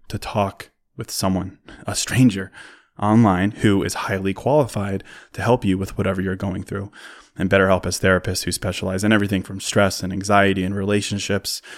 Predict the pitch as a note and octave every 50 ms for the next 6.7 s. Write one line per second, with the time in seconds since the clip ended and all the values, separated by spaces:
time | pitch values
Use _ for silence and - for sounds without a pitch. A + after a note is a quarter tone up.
0 | - - _ - - - D#2+ F#2+ G2 - - F#2 G2 - F#2+ - F#2+ - - -
1 | - - - - _ _ _ - - - - - F#2 F2 - - F2+ F2+ F2+ -
2 | - - _ - - _ - - - G2+ F2+ F2 F2 F2+ F2 F2+ F#2 - _ _
3 | _ _ _ _ - F#2+ F#2 F#2 F#2+ F#2 F2 F2+ F2+ F2+ F#2+ F#2 F#2+ - - _
4 | - - G2+ G2 A#2+ F#3 - - - - _ _ _ - G#2 G2+ - - G2 F#2+
5 | - - _ _ _ _ - A#2 A2+ B2 C3+ C#3+ C3 B2+ A#2 A2 A#2 A2 - G#2+
6 | G2 A2 G#2 G2+ - G#2 G2+ G2+ F#2+ - G#2+ G2+ F#2+ F#2+